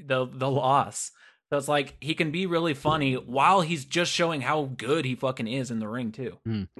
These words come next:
Speaker 2: Part of it too is, like, that they, they established that, that the cave in, you know, like, can come out of nowhere. Like, he has the fastest victory in N X T history, all that stuff. Like, so it's always a threat. Like, even if he's doing the goofy shit, you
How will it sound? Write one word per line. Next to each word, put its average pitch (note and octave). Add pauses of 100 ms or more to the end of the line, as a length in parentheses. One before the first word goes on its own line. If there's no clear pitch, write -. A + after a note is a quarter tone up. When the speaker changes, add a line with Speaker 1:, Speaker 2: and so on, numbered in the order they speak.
(320)
Speaker 2:
Part E3+
of A3+
it E3
too E3
is, D#3
like, C#3+ (340)
that C#3
they, D3
they D#3
established D#3+
that, C#3+
that C3
the C3
cave C#3
in, G2+
you A2
know, G#2
like, G#2
can C3
come C3
out A#2+
of A2
nowhere. G#2+ (400)
Like, A2+
he B2
has A#2
the A2+
fastest A#2+
victory A2+
in A2
N G#2
X G2+
T G#2+
history, G#2+
all A2+
that G#2
stuff. A2+
Like, G#2+ (640)
so C#3 (320)
it's D3 (140)
always D3
a A#2
threat. G2+ (380)
Like, G#2 (580)
even D3
if C#3+
he's B2+
doing B2+
the A2+
goofy A2+
shit, C#3+
you C3+